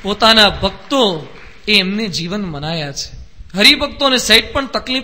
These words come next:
ન પડવી જોઈએ. સારંગપુર પુષ્પદોલોત્સવનો સમયો હોય, બાપા આવવાના હોય, એ પહેલેથી સ્વામીશ્રી ફોન કરી દે, "સ્વામી કે હરિભક્તોના ઉતારામાં દવા છંટાઈ કે નહીં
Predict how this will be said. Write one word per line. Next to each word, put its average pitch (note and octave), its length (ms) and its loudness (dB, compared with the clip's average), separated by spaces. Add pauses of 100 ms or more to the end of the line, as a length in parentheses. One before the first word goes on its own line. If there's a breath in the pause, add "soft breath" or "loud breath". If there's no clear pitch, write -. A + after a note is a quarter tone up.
ન G#3+ 140 0
પડવી C4+ 280 -2
જોઈએ. A#3 380 2 (260 loud breath)
સારંગપુર G#3+ 520 2
પુષ્પદોલોત્સવનો G#3 800 0
સમયો G3+ 440 2
હોય, G#3 220 2 (380 loud breath)
બાપા G3+ 280 2
આવવાના A#3 520 6
હોય, A3+ 320 2 (420 loud breath)
એ C4+ 120 6
પહેલેથી B3+ 440 0
સ્વામીશ્રી A#3+ 460 -2
ફોન A#3 300 0
કરી A#3+ 220 -2
દે, F#3 260 -2 (280 loud breath)
"સ્વામી G#3 340 0
કે G#3 120 0
હરિભક્તોના G#3+ 500 0
ઉતારામાં G#3+ 420 -2
દવા G3+ 220 2
છંટાઈ G3 420 2
કે F#3+ 160 0
નહીં F3 260 -2